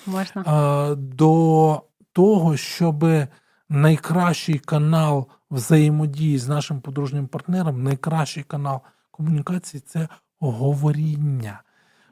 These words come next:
Speaker 2: про, е, те, що подобається чи не подобається, про мрії,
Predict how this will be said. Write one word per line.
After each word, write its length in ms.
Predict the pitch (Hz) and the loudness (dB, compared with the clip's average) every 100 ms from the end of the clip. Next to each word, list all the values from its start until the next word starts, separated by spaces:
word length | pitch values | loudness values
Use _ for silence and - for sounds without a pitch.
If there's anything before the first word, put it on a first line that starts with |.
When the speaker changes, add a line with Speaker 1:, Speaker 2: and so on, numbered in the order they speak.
| _ _ | _ _
Speaker 2:
про, 540 | - 147 151 165 170 - - | -6 0 2 4 2 0 -2
е, 760 | 147 147 143 147 143 139 139 - - | 0 0 0 0 0 -2 -6 -12 -4
те, 120 | 165 | -4
що 160 | - | -2
подобається 760 | 160 156 151 175 156 131 - 127 | -4 -4 -2 -2 -2 -4 -6 -14
чи 220 | - - | -10 -6
не 140 | 135 131 | -6 -6
подобається, 760 | 143 127 120 117 113 107 - | -8 -8 -8 -8 -10 -10 -14
про 320 | 104 - 147 | -10 -2 2
мрії, 560 | 151 147 139 127 120 117 | 2 2 -2 -4 -6 -12